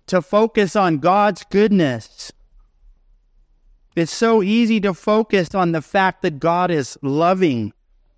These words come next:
and merciful, and that is so, that is good to do. But how many of you point out the bad news and the need for repentance when you are talking about the gospel?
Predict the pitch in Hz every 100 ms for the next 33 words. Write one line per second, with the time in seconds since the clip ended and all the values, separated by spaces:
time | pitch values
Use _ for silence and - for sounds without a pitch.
0 | _ _ _ _ _ - 143 131 143 185
1 | - 156 - 120 117 147 175 196 190 147
2 | - 185 190 139 - - 160 180 190 147
3 | 214 254 - 208 160 175 214 165 107 -
4 | _ _ _ - _ _ _ _ _ _
5 | _ _ _ - 143 185 240 240 202 165
6 | 135 143 131 _ _ _ _ _ _ -
7 | 196 202 185 180 131 123 110 151 180 151
8 | 113 98 87 85 - - _ _ _ _
9 | _ _ _ _ _ _ _ _ _ -
10 | 156 151 143 170 185 156 165 139 131 -
11 | _ 214 247 214 120 90 _ _ - -
12 | _ _ _ _ _ _ _ _ - 123
13 | 123 156 139 123 110 - - 160 - 123
14 | 107 98 110 127 117 - 113 127 135 -
15 | 98 87